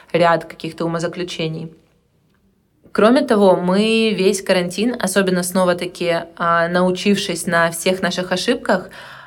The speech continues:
мы плотно дорабатывали один эс, чтобы перейти работать с моего склада полноценно туда. Это снова-таки однозначно, вот, сто процентов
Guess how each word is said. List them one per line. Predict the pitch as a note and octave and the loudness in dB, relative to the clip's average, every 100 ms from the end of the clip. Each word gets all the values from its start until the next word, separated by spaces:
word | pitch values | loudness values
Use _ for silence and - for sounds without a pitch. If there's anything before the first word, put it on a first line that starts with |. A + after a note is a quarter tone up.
| - | -2
мы | G3 | 0
плотно | G3 F#3+ A3+ A3+ | 2 4 4 4
дорабатывали | F#3 F3+ F#3 G3+ F3+ F3 | 4 4 2 2 0 2
один | F3 F#3 | 0 0
эс, | F3 D#3+ E3 | 0 -2 -4
чтобы | - E3+ D#3+ | -4 -4 -2
перейти | E3 E3 E3 G3+ | -2 -2 0 2
работать | F3+ E3+ F3 E3 | 2 0 -2 -4
с | |
моего | F#3 E3+ E3+ | -4 -2 -2
склада | E3+ F#3+ G#3 C4+ G#3+ | -2 0 2 2 0
полноценно | E3 - E3+ D#3+ G#3 G#3 G3 | 0 -2 -2 -2 0 2 0
туда. | G3 F3+ D#3 - - - _ _ - | 0 -2 -2 -6 -20 -20 _ _ 2
Это | F#3+ G3+ | 4 4
снова-таки | G3+ A3 G#3 F#3+ F#3 - | 2 4 4 2 -2 -6
однозначно, | G3+ F3+ F#3+ F#3 G3 E3 D#3+ E3 | -2 0 2 2 2 2 -2 -8
вот, | D#3+ D#3+ - _ _ | -8 -10 -18 _ _
сто | - - F#3 | -4 2 2
процентов | F#3 F3 F3+ E3+ E3 | 2 0 0 0 -4